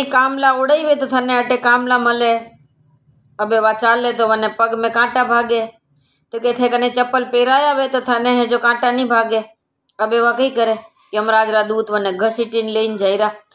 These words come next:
ડોકરી, ડોકરી મન ની મન પછતાવે કે "મેં ગલતી કરી દીધી,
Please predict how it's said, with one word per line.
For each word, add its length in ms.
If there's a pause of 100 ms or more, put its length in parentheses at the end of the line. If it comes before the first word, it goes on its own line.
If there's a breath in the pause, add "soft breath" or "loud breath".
(260 soft breath)
ડોકરી, 520
ડોકરી 440
મન 280
ની 140
મન 260
પછતાવે 560 (600)
કે 60
"મેં 220 (280)
ગલતી 340
કરી 220
દીધી, 320